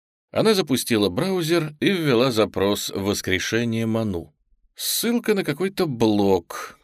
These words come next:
книга на Амазоне. Сара щелкнула на книгу. "Учение Ману". Автор Валармики. Необычное имя. По всей видимости, сам издат. Она вернулась к поиску, открыла блог, озаглавленный как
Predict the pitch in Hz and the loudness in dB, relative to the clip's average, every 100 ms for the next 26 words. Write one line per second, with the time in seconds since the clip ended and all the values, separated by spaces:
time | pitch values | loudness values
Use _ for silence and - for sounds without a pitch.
0 | - 98 139 147 135 120 117 117 113 110 | -12 -4 0 2 2 2 2 2 2 2
1 | 98 104 104 98 95 95 _ _ - - | 2 2 2 2 -2 -4 _ _ -6 -2
2 | 208 190 - 156 175 156 151 147 139 147 | 0 0 -2 0 0 0 0 2 2 -2
3 | 147 95 - 53 - _ _ - 98 98 | -4 -8 -10 -14 -20 _ _ -8 -6 -4
4 | - 190 185 170 165 147 131 - 104 147 | -2 0 0 0 2 2 0 -4 -4 -2
5 | 113 76 - _ _ _ _ 135 190 - | -4 -8 -16 _ _ _ _ 0 0 0
6 | - 175 151 123 151 190 170 107 90 - | 0 0 0 2 2 2 0 0 -4 -6
7 | 95 90 - _ _ _ 110 156 208 196 | -6 -6 -10 _ _ _ -4 -2 0 -2
8 | 151 165 175 - 98 101 98 - _ _ | -4 -4 -4 -4 -6 -8 -10 -16 _ _
9 | _ _ _ 104 101 - 165 165 190 180 | _ _ _ 0 0 2 2 2 0 -2
10 | 156 175 165 120 113 151 147 - 71 - | -2 -2 -2 0 2 0 -2 -4 -4 -8
11 | - _ _ _ - - 180 143 110 143 | -20 _ _ _ -2 0 0 0 0 0
12 | 135 - - 101 98 - 147 151 151 _ | -2 -4 -2 0 0 -2 -2 -4 -4 _
13 | - 110 196 233 226 135 123 123 113 104 | -2 0 0 2 2 4 4 6 4 4
14 | 101 98 90 110 117 104 101 98 98 101 | 2 2 4 6 6 4 2 0 4 4
15 | 95 - | 4 0